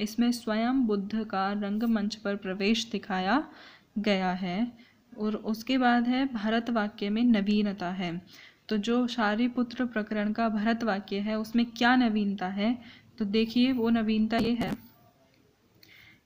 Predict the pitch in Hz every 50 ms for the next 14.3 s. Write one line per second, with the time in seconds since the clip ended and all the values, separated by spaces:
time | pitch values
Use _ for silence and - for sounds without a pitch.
0 | _ - - 247 233 208 202 233 233 233 247 254 262 262 254 233 220 226 - -
1 | 220 214 208 214 214 214 233 254 254 240 233 214 202 190 190 196 214 233 240 240
2 | 254 226 226 214 208 208 208 208 208 - 196 180 185 190 - 220 202 196 190 190
3 | 185 185 185 - 185 185 196 - - 233 240 214 208 226 214 208 220 233 254 262
4 | 262 277 269 254 226 220 208 190 190 196 196 202 196 196 214 233 247 220 214 202
5 | 202 - - 233 214 220 - - 214 208 - - 202 196 196 202 233 226 214 202
6 | 202 202 - 220 208 202 208 202 202 226 233 233 226 240 240 226 220 208 196 -
7 | - 190 196 202 226 226 214 208 190 190 190 180 180 190 190 202 190 185 - -
8 | - - - - - - - - _ _ _ _ _ _ _ _ _ _ _ _
9 | _ _ _ _ _ - 208 202 202 226 240 240 233 214 240 269 277 240 247 247
10 | 240 233 233 226 214 214 220 220 220 214 214 214 214 214 202 202 185 185 - 190
11 | 190 208 208 220 214 220 214 214 - 220 233 226 226 220 208 196 196 208 202 202
12 | - - 214 202 202 202 202 - 196 202 - 202 196 190 190 190 - 190 196 202
13 | 202 - 233 240 226 226 208 208 226 233 226 247 226 208 190 196 - - - 202
14 | 202 202 202 202 214 233